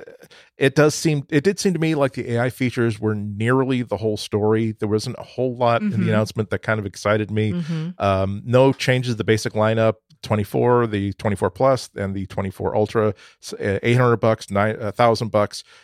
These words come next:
Speaker 1: And the S twenty-four Ultra is now, the base price is now twelve ninety-nine, not eleven ninety-nine. I don't,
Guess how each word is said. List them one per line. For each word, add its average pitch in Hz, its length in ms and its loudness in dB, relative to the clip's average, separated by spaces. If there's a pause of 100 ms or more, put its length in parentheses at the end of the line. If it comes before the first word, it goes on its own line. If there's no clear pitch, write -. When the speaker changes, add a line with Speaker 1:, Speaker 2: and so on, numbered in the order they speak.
(200)
Speaker 1:
And 107 360 4
the 107 280 0
S 117 240 0
twenty-four 110 480 0
Ultra 117 460 4
is 104 340 -2
now, 104 400 0 (160)
the 104 160 0
base 95 500 0
price 104 380 2
is 95 100 -4
now 98 160 0
twelve 120 320 0
ninety-nine, 98 480 0
not 92 140 -4
eleven 95 260 -6
ninety-nine. 87 480 -6 (320)
I 117 140 4
don't, 110 140 0